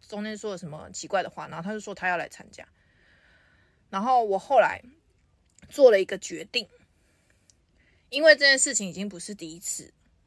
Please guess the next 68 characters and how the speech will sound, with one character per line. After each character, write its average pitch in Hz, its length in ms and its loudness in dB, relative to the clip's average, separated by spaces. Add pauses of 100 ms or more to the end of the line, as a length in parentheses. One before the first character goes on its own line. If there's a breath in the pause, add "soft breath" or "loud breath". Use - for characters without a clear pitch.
(520)
就 403 180 6
人 254 220 6
生 320 220 2
你 226 100 -6
总 202 200 -10
会 254 240 -2
遇 285 100 -8
到 262 180 0
有 156 160 -4
一 208 60 -6
些 202 260 -2
你 202 160 -10
的 143 140 -18
朋 151 280 -16
友 160 140 -8
老 160 160 -4
是 233 160 -14
出 220 300 -12
一 - 20 -12
些 208 160 -4
很 196 120 -6
奇 - 200 -8
怪 175 140 -4
的 - 80 -10
包， 147 320 -6 (380 soft breath)
让 277 180 2
你 196 80 -6
觉 165 160 -4
得 170 80 -8
很 165 120 -10
想 170 160 -6
要 170 80 -8
打 - 240 2
他， - 300 -14
但 262 140 4
是 302 120 -8
你 226 100 -8
始 185 220 -2
终 208 180 -4
都 220 80 -2
没 196 140 -4
有 175 100 -4
打 151 240 2
他。 151 360 -4
<laughs> 640 760 -16
你 453 260 10
始-， 302 160 -2 (320 loud breath)
你 381 120 6
始 - 140 2
终 269 100 8 (120)
都 415 120 8
觉 302 120 10
得 254 140 8
因 330 80 2
为 370 80 2
我 311 100 10
们 208 120 0
是 320 140 -4
朋 240 280 -10
友， 190 160 -6
然 170 100 -6
后 220 140 -4
不 247 140 -16
要 220 160 0
这 277 100 -6
样 196 180 -6
好 - 220 -16
了。 - 100 -20